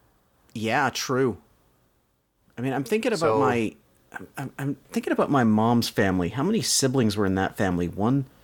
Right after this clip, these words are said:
Speaker 1: two, three, four, five,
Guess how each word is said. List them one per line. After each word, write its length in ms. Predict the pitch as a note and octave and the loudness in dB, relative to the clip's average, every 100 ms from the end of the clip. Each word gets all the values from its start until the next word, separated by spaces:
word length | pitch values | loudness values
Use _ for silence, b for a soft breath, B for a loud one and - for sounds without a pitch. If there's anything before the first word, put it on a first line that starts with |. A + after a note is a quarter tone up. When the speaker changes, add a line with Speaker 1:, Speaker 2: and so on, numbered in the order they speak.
| b - | b -10
Speaker 1:
two, 420 | - C3 A#2+ A2 - b b b _ - | -4 0 2 0 -4 b b b _ -12
three, 400 | - A2 G#2+ G#2+ - _ _ _ | -2 0 0 -2 -14 _ _ _
four, 520 | - - G2+ G2+ F#2+ - _ _ _ _ | -10 -4 -2 -2 -6 -12 _ _ _ _
five, 640 | - - G#2+ G#2 G2+ - | -8 0 2 2 0 -4